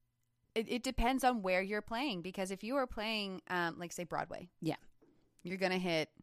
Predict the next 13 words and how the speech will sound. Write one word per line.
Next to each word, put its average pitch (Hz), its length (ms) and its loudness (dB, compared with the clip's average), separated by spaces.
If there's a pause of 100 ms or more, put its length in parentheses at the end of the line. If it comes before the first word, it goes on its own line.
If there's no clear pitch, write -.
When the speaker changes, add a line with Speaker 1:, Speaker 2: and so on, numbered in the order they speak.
(360)
Speaker 1:
Wagon 151 400 4
Wheel. 143 340 0
Speaker 2:
Yep. 160 160 -2 (220)
Speaker 1:
Miranda 165 320 0
Lambert. 147 580 0
Speaker 2:
Yep. 151 160 -10 (480)
Luke 160 120 4
Speaker 1:
uh, 165 140 6
Speaker 2:
Bryan, 156 460 2
Jason 165 280 2
Speaker 1:
Dierks 151 40 -2
Speaker 2:
Aldean. 147 80 -4
Speaker 1:
Bentley, 156 760 0